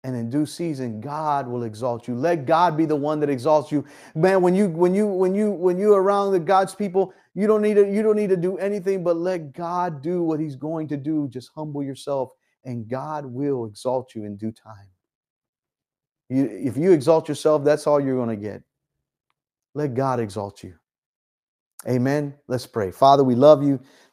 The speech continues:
Thank you for our time together. Thank you for speaking to our hearts, Lord. Thank you for answering prayer. Lord, speaking through me, I, I, I know your spirit was upon me. I thank you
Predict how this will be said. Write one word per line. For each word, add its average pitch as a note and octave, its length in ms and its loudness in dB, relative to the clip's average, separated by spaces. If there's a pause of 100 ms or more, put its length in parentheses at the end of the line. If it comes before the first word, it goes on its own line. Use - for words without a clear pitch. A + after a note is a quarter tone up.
Thank D3+ 220 2
you B2+ 80 -4
for B2+ 120 2
our A#2 120 6
time C#3+ 320 -2
together. C3+ 400 0
Thank D3+ 280 -2
you C#3 120 -2
for A#2+ 180 -2
speaking D3 640 -4
to B2 140 -2
our A#2 120 0
hearts, C#3 380 -2
Lord. C3+ 240 -2
Thank D3 240 -4
you C3 80 -2
for B2 160 -6
answering C3 480 -6
prayer. C3+ 500 0 (380)
Lord, C3+ 240 2
speaking C#3+ 320 0
through C#3 120 -2
me, C#3 160 -2
I, C3+ 320 4
I, C#3 260 -2
I C3+ 40 0
know C#3+ 260 0
your C3+ 160 0
spirit C#3 400 0
was B2+ 160 0
upon C3+ 400 -6
me. C3 180 -6 (300)
I B2+ 80 0
thank C#3+ 340 -2
you C3 80 -4